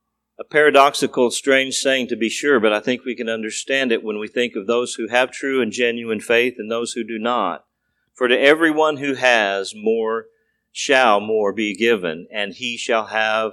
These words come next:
an abundance. But from the one who does not have, even what he does have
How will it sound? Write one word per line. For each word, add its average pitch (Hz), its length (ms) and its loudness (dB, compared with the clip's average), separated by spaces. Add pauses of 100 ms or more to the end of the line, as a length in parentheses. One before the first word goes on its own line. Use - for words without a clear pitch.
an 101 120 -10
abundance. 98 840 -6 (460)
But 123 220 4
from 107 400 -4 (120)
the 110 120 2
one 139 480 2
who 123 160 -4
does 131 440 2
not 135 280 -6
have, 87 500 -6 (460)
even 117 420 -2
what 123 200 6
he 123 180 -12
does 110 340 0
have 85 400 -6